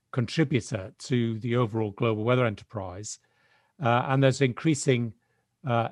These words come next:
expertise and ability of the private sector con-, to contribute. Yet, on the other hand, you know, the relationship between the public, private, and academic sectors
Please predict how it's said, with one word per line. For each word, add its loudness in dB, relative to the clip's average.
expertise -2
and -6
ability 0
of -16
the -14
private -2
sector -8
con-, -10
to -16
contribute. -8
Yet, 6
on 0
the 6
other 4
hand, 2
you -4
know, 6
the 2
relationship 2
between -4
the -6
public, 0
private, 0
and 0
academic -2
sectors -4